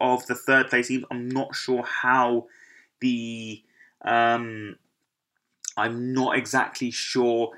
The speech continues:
how it works of who plays who, because it's not an even kind of thing. Does that, does that make sense? Like, you know, the World Cup, you have sort of Group A winners face Group B runners-up, et cetera. Obviously, the Euros is a bit different because of the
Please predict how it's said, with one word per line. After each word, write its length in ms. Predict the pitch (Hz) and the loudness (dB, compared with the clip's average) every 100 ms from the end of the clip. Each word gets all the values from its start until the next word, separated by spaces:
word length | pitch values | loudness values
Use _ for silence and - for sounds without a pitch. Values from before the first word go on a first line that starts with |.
| - - | -18 -10
how 280 | - 120 | -2 0
it 120 | 123 117 | 2 2
works 260 | 127 120 | 2 2
of 100 | 117 | -4
who 260 | - 135 135 | -4 2 2
plays 300 | 135 123 117 | 4 0 0
who, 180 | 127 131 | 0 0
because 280 | - 107 | -2 -4
it's 180 | 107 - | -4 -4
not 320 | 127 127 - - | -2 0 -2 -4
an 180 | 117 - | -10 -6
even 580 | 123 123 120 120 113 110 _ _ _ _ | -4 -2 -2 -4 -6 -14 _ _ _ _
kind 200 | - 113 | 2 2
of 80 | 117 | 2
thing. 420 | - 135 131 135 | 0 4 4 2
Does 120 | 127 123 | 0 2
that, 240 | 127 - | 2 0
does 80 | - | -4
that 100 | 123 | -2
make 140 | 135 | -2
sense? 560 | - 135 135 - - - _ _ _ _ _ _ - | 2 2 4 0 -6 -8 _ _ _ _ _ _ 0
Like, 140 | 113 | 2
you 60 | 127 | 4
know, 140 | 135 | 2
the 100 | 120 | 4
World 280 | 127 123 117 | 6 4 4
Cup, 260 | 127 - | 4 4
you 100 | 120 | 2
have 320 | 117 117 120 - | 0 4 4 2
sort 300 | - - - | -4 -4 -4
of 140 | - | -4
Group 240 | - 131 131 | 2 4 4
A 180 | 131 | 2
winners 280 | 120 123 120 | 2 0 0
face 220 | - 113 | -2 -2
Group 140 | - 123 | -2 -4
B 40 | |
runners-up, 400 | 110 120 113 113 | -2 -2 0 -2
et 100 | - | -2
cetera. 360 | - 131 - 123 | 2 2 2 -2
Obviously, 320 | 104 - 120 | -2 0 0
the 160 | 113 113 | 0 2
Euros 160 | 123 | 4
is 100 | 117 | 2
a 60 | 110 | 0
bit 120 | - | -4
different 280 | 123 123 - | -2 -2 -2
because 160 | 110 | -4
of 40 | 101 | -2
the 280 | 107 104 | -4 -4